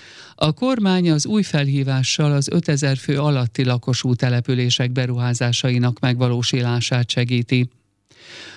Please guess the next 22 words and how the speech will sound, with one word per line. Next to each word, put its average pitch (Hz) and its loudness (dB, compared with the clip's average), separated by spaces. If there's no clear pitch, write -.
Budapest 233 0
kétezer-tizenkilenc 151 0
óta 160 0
először 135 0
nem 135 0
szerepel 131 0
az 160 0
unesco 139 0
kritikus 143 -2
figyelmet 123 0
igénylő 135 2
világörökség 123 0
helyszí-, 123 0
világörökségi 139 -2
helyszínek 127 0
jegyzékén, 127 2
közölte 185 0
az 139 0
építészeti 135 0
államtitkár 143 0
Facebook 123 0
bejegyzésében. 123 0